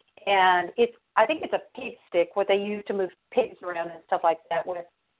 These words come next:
So then what I did is I took a pool noodle and cut off a portion of a pool noodle, and I hot glued it to the end so that I could make my target.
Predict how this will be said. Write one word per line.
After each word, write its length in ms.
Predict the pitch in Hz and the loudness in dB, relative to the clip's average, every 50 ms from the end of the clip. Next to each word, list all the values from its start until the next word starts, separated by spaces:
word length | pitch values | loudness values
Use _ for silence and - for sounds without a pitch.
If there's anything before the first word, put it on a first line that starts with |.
| _ _ _ _ _ - | _ _ _ _ _ 2
So 220 | 233 214 202 196 - 214 | 2 2 2 -2 -6 -4
then 180 | 262 311 320 | -4 -2 0
what 120 | 269 226 202 | 2 4 4
I 180 | 214 254 269 | 4 4 2
did 160 | - 214 208 | 0 -4 -8
is 60 | 196 - | -2 0
I 140 | 196 196 202 202 - | 0 0 0 0 -4
took 160 | 254 240 - | -6 -4 -2
a 60 | 185 | -4
pool 400 | - - - - 370 403 381 285 214 | -6 -4 -2 -2 -2 0 -2 -4 -2
noodle 400 | 190 180 180 185 185 196 202 - | -2 -2 0 0 -2 -2 -2 -4
and 160 | 233 214 214 | -6 -6 -6
cut 160 | - - - | -8 -10 -6
off 200 | - 190 190 - | -4 -4 -4 -4
a 40 | - | -6
portion 420 | - _ - 214 202 208 - 196 180 | -8 _ -6 -6 -6 -6 -6 -8 -8
of 100 | 165 175 | -6 -6
a 60 | 170 | -8
pool 300 | - - 285 294 285 269 | -2 2 2 4 4 2
noodle, 420 | 226 202 185 180 175 185 202 - _ _ _ _ _ _ _ _ _ _ _ - | 0 0 0 0 0 -2 -2 -4 _ _ _ _ _ _ _ _ _ _ _ 0
and 120 | - 220 214 | 2 4 6
I 100 | 202 214 | 4 4
hot 420 | - - 285 302 339 349 262 208 | 2 -2 -2 -2 -2 -2 -4 -8
glued 240 | - 196 185 190 175 | -10 -10 -10 -10 -10
it 160 | 190 196 - _ | -14 -16 -16 _
to 80 | - 220 - | -18 -18 -18
the 280 | - - 247 240 226 | -18 -16 -14 -12 -10
end 140 | 196 185 - - _ _ _ _ _ _ _ _ _ _ _ _ _ _ _ | -10 -12 -12 -14 _ _ _ _ _ _ _ _ _ _ _ _ _ _ _
so 100 | - 220 | 2 2
that 120 | 196 196 | 4 4
I 120 | 175 185 202 | 4 4 4
could 180 | - 247 - | 0 -4 -6
make 260 | 208 196 175 175 - 185 | -6 -8 -10 -10 -4 -2
my 140 | 190 208 202 202 | -2 -2 0 0
target. 400 | - 269 262 247 - - 147 156 | 0 0 0 0 -4 -8 -14 -20